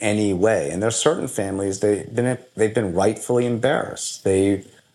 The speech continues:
have had their names removed from museums. It's not okay to make money, like, selling opioid to vulnerable people. I don't wanna make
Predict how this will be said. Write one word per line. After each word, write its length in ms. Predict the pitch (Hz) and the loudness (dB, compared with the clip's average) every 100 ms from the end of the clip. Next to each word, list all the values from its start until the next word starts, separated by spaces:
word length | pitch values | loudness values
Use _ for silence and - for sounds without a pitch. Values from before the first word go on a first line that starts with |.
| _ | _
have 180 | 104 98 | 0 2
had 240 | 104 98 85 | 2 0 2
their 120 | 104 | 2
names 400 | 104 104 101 - | 2 0 -4 -6
removed 440 | 113 98 101 104 98 | -2 2 4 2 2
from 160 | 107 101 | 0 2
museums. 640 | 98 87 98 101 104 104 - | 2 2 2 2 2 2 2
It's 160 | 127 | 2
not 180 | 165 165 | 4 4
okay 320 | 160 - 185 | 2 0 -2
to 80 | 156 | 0
make 260 | 139 135 147 | 0 -2 0
money, 480 | 156 139 113 104 - | 0 2 0 -2 -4
like, 280 | 113 110 - | -6 -6 -4
selling 600 | - 127 117 117 107 - _ _ _ - | 0 2 2 0 -2 -6 _ _ _ -2
opioid 640 | 127 127 120 95 90 85 | -2 0 2 2 2 -2
to 340 | - 95 92 87 - _ _ _ _ | -2 -2 -2 -4 -12 _ _ _ _
vulnerable 360 | 101 104 95 92 | 0 0 0 -2
people. 400 | 98 78 - - _ _ - | -2 -6 -8 -16 _ _ -2
I 140 | 120 | 2
don't 120 | 139 | 2
wanna 160 | 139 104 | 0 -2
make 220 | 90 80 | -4 -8